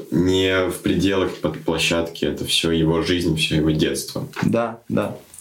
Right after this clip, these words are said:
Speaker 1: И дальше как раз идёт вот, э, припев от Самфы,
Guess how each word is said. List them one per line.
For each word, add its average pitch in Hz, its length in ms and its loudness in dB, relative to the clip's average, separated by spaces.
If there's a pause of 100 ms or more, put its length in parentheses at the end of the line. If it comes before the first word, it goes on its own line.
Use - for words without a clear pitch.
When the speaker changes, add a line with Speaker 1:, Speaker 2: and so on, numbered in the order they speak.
(640)
Speaker 1:
И 87 80 2
дальше 90 340 0
как 80 160 -2
раз 78 260 -2
идёт 78 300 0
вот, 69 340 0
э, 69 180 2
припев 87 460 0
от - 120 0
Самфы, 110 520 0